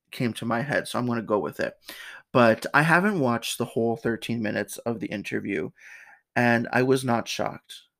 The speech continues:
Okay, the man, before he even did his announcement, he was gasping for air, basically. Like, I don't know who the audio per-, first, let's just talk about the audio person.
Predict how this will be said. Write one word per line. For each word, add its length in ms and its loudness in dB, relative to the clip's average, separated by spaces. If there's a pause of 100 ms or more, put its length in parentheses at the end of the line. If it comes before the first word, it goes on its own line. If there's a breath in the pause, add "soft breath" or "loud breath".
(340)
Okay, 340 0
the 140 0
man, 600 4
before 280 -2
he 100 -2
even 260 0
did 180 4
his 340 -2
announcement, 560 0 (300 loud breath)
he 180 0
was 220 0
gasping 760 0
for 300 0
air, 200 6
basically. 640 -4
Like, 280 0 (300 loud breath)
I 80 8
don't 140 4
know 120 10
who 160 2
the 200 6
audio 400 4
per-, 320 -4
first, 340 0
let's 120 -6
just 120 -8
talk 160 -4
about 140 -12
the 140 -10
audio 280 0
person. 460 -8